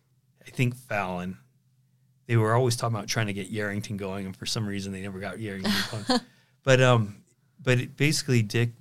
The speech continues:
Speaker 1: uh, kind of made my dad his right-hand man, and, and that was in nineteen fifty-five. Um, they started downtown Sparks, actually across the street from the current Nugget location now. And it was a little s-, it was a storefront.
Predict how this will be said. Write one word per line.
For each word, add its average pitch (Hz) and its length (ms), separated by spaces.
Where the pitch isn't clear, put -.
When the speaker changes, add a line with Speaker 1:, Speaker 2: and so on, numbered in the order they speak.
Speaker 1:
uh, 92 400
kind 208 160
of 180 60
made 135 140
my 98 140
dad 107 300
his 95 220
right-hand 98 480
man, 98 420
and, 110 240
and 110 200
that 139 100
was 139 160
in 107 100
nineteen 101 360
fifty-five. 92 840
Um, 98 320
they 101 120
started 113 640
downtown 113 500
Sparks, 104 600
actually 117 380
across 117 500
the 107 60
street 95 340
from - 180
the 95 60
current 98 380
Nugget 95 300
location 92 540
now. 90 360
And 113 120
it 110 80
was 131 180
a 139 40
little 143 160
s-, - 280
it 143 100
was 151 120
a 143 40
storefront. 120 800